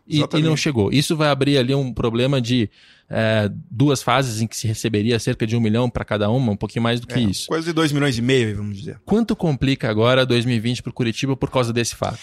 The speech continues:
Speaker 2: É, eu acho que dá pra responder isso de forma, é, bem objetiva, Rodrigo. É, perda aí de dois milhões e meio, é, até a terceira fase.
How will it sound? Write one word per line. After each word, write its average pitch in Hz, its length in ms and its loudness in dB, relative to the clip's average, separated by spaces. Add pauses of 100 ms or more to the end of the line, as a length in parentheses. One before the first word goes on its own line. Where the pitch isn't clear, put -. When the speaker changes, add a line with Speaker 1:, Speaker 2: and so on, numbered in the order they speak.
(220)
Speaker 2:
É, - 240 -4
eu 170 180 0
acho 170 140 0
que 175 80 -10
dá 175 100 -2
pra 175 120 -2
responder 160 420 0
isso 160 220 0
de 156 80 -2
forma, 151 540 -2
é, 127 100 -8
bem 131 240 -2
objetiva, 123 840 0
Rodrigo. 101 440 -4 (420)
É, 113 160 -8 (400)
perda 139 300 2
aí 131 80 2
de 123 80 -2
dois 120 240 0
milhões 120 320 0
e 117 60 -2
meio, 113 480 0
é, 107 320 -6
até 113 260 -4
a 110 60 -2
terceira 117 420 -6
fase. 170 480 -2